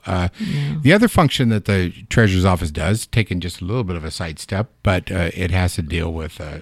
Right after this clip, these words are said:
Speaker 1: uh, with, uh, um, uh, uh, preparing for that, the downturn, is that I chair the Public Depo-,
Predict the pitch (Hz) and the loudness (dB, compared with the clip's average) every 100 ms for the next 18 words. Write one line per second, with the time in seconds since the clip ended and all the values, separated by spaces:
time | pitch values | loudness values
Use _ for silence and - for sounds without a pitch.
0 | - 90 73 87 _ - - - _ 92 | -12 -12 -10 -14 _ -20 -20 -20 _ -2
1 | 90 82 - 87 82 - - 90 85 82 | 0 0 -4 -4 -4 -8 -8 -4 -2 -2
2 | 90 - - - - _ - 87 87 - | -4 -8 -18 -20 -20 _ -6 -4 -4 -6
3 | _ _ 98 - - _ _ _ _ _ | _ _ -8 -6 -10 _ _ _ _ _
4 | _ - - 127 113 - 98 87 87 90 | _ -2 2 4 4 2 -2 -2 -2 -4
5 | 80 95 127 123 90 85 101 - - - | -2 0 0 0 -2 -4 -4 -10 -16 -16
6 | - _ 110 107 98 98 104 107 104 - | -18 _ 2 4 4 4 4 4 2 2
7 | 117 110 107 92 - 120 117 - - 107 | 4 6 4 4 4 4 4 0 2 4
8 | 107 107 - 87 | 4 2 -6 -12